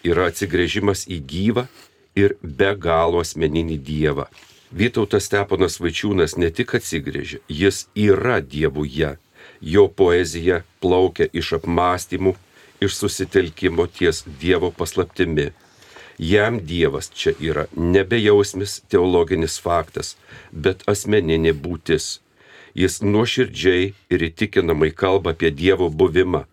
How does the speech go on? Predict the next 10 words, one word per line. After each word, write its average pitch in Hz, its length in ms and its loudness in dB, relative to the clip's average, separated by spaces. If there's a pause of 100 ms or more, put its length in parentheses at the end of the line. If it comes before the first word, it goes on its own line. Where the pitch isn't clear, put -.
(220)
apie 113 380 0
likimą, 87 520 -2 (380)
kentėjimą 78 760 0 (280)
ir 90 340 2
mirtį. 85 600 -2 (840)
Tad 104 180 0
prelatas 113 560 0
Vytautas 90 480 -2
Steponas 95 560 0
Vaičiūnas, 117 540 0